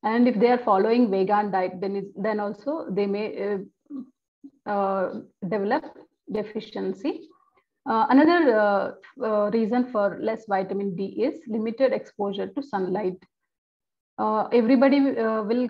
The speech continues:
count their sun exposure from morning and evening also, but as per research, they have to, um,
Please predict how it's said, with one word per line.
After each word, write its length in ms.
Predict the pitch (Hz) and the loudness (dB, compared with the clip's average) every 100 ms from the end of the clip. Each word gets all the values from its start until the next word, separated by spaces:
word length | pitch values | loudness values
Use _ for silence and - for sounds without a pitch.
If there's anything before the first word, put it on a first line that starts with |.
| - | -2
count 340 | 254 240 247 240 | -2 0 0 0
their 180 | 247 | 0
sun 220 | 247 220 214 | -2 -8 -10
exposure 520 | 214 - 214 208 247 247 | -12 -4 -4 -2 -4 -2
from 140 | 226 | -2
morning 440 | 208 208 208 233 | 0 -2 -2 -4
and 160 | - 208 | -6 -4
evening 340 | 202 180 214 | -4 -4 -6
also, 300 | 202 185 185 277 | -6 -6 -4 -4
but 200 | 262 - | -4 -4
as 180 | 214 208 | -6 -2
per 120 | 247 240 | -2 -2
research, 400 | 226 220 285 285 | -2 -6 -10 -8
they 200 | 196 220 | 0 2
have 200 | 226 233 - - | 2 0 -2 -4
to, 680 | 339 - - _ _ - | -4 -6 -20 _ _ -8
um, 680 | 220 214 208 208 208 214 | -4 -2 -2 -4 -6 -8